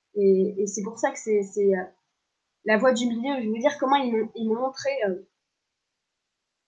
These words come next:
tu vois, Ophélie a dit, « Je suis une vraie éponge et ça me prend de l'énergie. » Parce que, en fait, c'est simplement que tu te laisses hypnotiser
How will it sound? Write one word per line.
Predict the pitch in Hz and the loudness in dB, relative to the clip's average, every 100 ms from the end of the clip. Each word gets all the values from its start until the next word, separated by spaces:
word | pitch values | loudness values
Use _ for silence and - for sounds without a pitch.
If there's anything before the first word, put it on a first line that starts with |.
| _ _ _ _ _ _ _ _ - | _ _ _ _ _ _ _ _ -6
tu | 226 | 6
vois, | 277 | 6
Ophélie | 247 262 254 285 | 6 0 0 2
a | 226 | 2
dit, « | 208 262 | 0 -2
Je | |
suis | - 233 | -2 -2
une | 214 | -4
vraie | - 269 254 | 2 0 0
éponge | 269 294 240 | -2 -4 -4
et | |
ça | 208 214 214 | -2 -2 -2
me | |
prend | 202 262 | -4 -6
de | 254 | -6
l'énergie. » | 233 233 240 269 320 | -6 -6 -4 -2 0
Parce | 302 - | -2 2
que, | 294 | 2
en | 262 | 6
fait, | 320 339 | 4 4
c'est | - 262 | -2 -4
simplement | - 523 523 302 277 320 | 2 2 4 2 2 0
que | 359 233 | -2 -6
tu | 214 208 | -10 -8
te | 233 | -4
laisses | 226 311 - - | 2 0 0 -2
hypnotiser | 440 - 370 339 330 285 226 294 | -2 4 8 8 6 -2 -2 -2